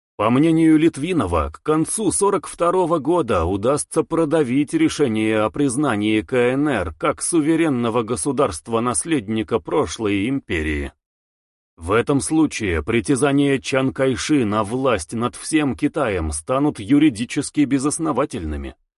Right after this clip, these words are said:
Его максимум — подконтрольные острова.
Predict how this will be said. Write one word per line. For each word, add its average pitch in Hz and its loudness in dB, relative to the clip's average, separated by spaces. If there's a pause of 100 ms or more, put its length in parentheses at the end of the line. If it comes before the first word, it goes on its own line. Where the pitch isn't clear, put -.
(560)
Его 208 2
максимум — 98 -2
подконтрольные 131 0
острова. 82 -4